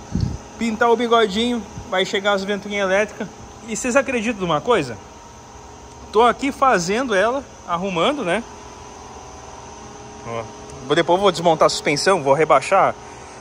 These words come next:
vou fazer a suspensão dianteira, que já tá tudo aí. Tô aqui arrumando, chega um cliente nosso, que um seguidor, diz assim: "Cara, você vai vender esse carro?" Eu disse: "Ah, tava pensando, não sei." "Ó, te dou tanto nela."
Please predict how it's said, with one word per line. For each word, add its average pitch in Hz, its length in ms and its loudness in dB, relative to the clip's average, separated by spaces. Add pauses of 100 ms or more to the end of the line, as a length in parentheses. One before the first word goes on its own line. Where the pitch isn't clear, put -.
(160)
vou 185 80 -8
fazer 175 240 2
a 180 40 -2
suspensão 180 340 -4
dianteira, 180 360 -2
que 170 60 -10
já 175 140 2
tá 151 140 0
tudo 170 180 -4
aí. 208 160 0 (500)
Tô 269 100 4
aqui 277 200 2
arrumando, 269 540 4
chega 254 260 0
um 254 180 -2 (220)
cliente 240 380 -2
nosso, 233 300 -2
que 240 100 -8
um 226 80 -2
seguidor, 233 500 0
diz 240 100 -6
assim: 233 240 -6
"Cara, 240 240 4
você 196 120 -10
vai 220 100 0
vender 208 220 -4
esse 190 100 -8
carro?" 220 260 2
Eu - 40 -4
disse: 285 120 -12
"Ah, 294 100 -8
tava 247 200 -2
pensando, 302 400 -4
não 254 80 -4
sei." 240 180 -4 (640)
"Ó, 208 160 4
te - 160 -8
dou 208 340 0 (320)
tanto 226 280 0
nela." 127 340 0